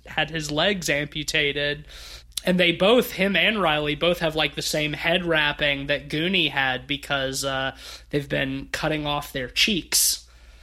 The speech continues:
for those, those tender cuts of meat. Um,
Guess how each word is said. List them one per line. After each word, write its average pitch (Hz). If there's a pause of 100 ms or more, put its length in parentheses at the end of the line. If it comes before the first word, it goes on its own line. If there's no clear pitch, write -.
(280)
for -
those, 139
those 139
tender 147
cuts -
of 131
meat. 135
Um, 127